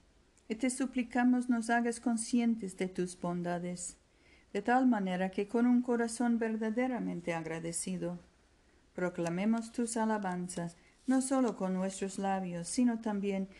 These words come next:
con nuestras vidas, entregándonos a tu servicio y caminando en tu presencia, en santidad y justicia,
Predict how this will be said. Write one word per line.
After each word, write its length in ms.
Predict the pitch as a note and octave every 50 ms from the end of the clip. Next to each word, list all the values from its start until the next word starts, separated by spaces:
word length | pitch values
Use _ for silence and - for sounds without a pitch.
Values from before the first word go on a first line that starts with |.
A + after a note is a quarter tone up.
| - - _
con 200 | - A3 A3 A3
nuestras 520 | A3 A#3+ B3+ B3+ B3+ - C4 A#3+ A3+ - G3+
vidas, 680 | G3 G3 G3 F#3+ F#3+ E3+ D#3 D#3 - - - - - _ _ _ _ _ _ _ _ -
entregándonos 960 | F#3 F#3 F#3 F3+ F3+ F3+ F3+ F3+ F#3 G3+ A3 A3+ A3 A3 A3 A3 G#3+ A3 -
a 120 | G#3 F#3+ -
tu 100 | - F#3+
servicio 800 | - - G#3 G3 G3+ G3 G3+ G3+ G3+ - - G3+ G3+ G3 G3+ G3 - - _ _ _ -
y 80 | F#3+ -
caminando 680 | - F#3+ F3+ F3 F3 E3+ F3+ G3 A3 A3+ A3 G#3 F#3+
en 100 | F#3 F#3
tu 140 | - A#3+ A3+
presencia, 840 | - G#3+ G#3 G#3 - G3 F#3+ F#3 F#3 F#3 - - F3+ F3+ F3+ F3+ F#3 - - _ _ _ _ - _ -
en 120 | A3 A3
santidad 560 | A3 - B3 A#3 A3 A3+ A3+ G#3+ A3+ A#3 A#3+ A#3
y 120 | A3+ A3
justicia, 760 | A3+ G#3+ G#3+ - - A#3+ A3+ A3 - - F#3+ E3 D#3 D3 D3